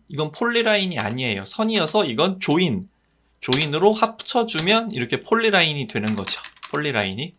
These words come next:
그리고 사각형으로 그린 것도 폴리라인. 이걸 이제 씨에이치에이, 이제 스페이스바 해서 폴리선이라고 하는 옵션이 있어요. 폴리선 선택하고 거리는 몇 밀리냐? 이 밀리, 이 밀리다.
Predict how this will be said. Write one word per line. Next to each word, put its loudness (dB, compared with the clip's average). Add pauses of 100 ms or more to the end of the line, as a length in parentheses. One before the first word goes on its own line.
(240)
그리고 2
사각형으로 0
그린 -4
것도 -2
폴리라인. -2 (500)
이걸 8
이제 2
씨에이치에이, 2 (400)
이제 -16
스페이스바 -4
해서 2 (220)
폴리선이라고 0
하는 -2
옵션이 -2
있어요. -12
폴리선 0 (260)
선택하고 2 (300)
거리는 2 (220)
몇 0
밀리냐? -2
이 -2
밀리, 0 (400)
이 -2
밀리다. 0